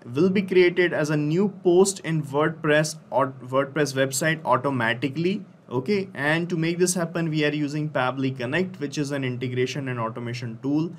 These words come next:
And guys, the best part of setting up this whole automation is that you will not require any coding skills or programming knowledge.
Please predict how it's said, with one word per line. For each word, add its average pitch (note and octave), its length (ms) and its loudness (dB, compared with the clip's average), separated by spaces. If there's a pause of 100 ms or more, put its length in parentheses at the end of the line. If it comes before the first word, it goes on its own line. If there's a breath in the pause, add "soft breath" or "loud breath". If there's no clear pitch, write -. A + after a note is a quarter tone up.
(340 loud breath)
And E3+ 220 4
guys, D#3+ 240 4
the C#3 120 0
best C#3+ 360 2
part F3 220 6
of F#3 100 4
setting F3 340 0
up E3+ 120 -2
this D#3+ 160 -2
whole D#3 220 -2
automation C#3+ 500 -4
is C3+ 120 -6
that C3+ 200 -4
you C3+ 160 -2
will C#3 160 -4
not C3+ 260 -4
require C3+ 500 0
any C3+ 260 -4
coding C3 420 0
skills D#3 340 -4
or B2 220 -6
programming A#2 600 -6
knowledge. B2+ 480 -4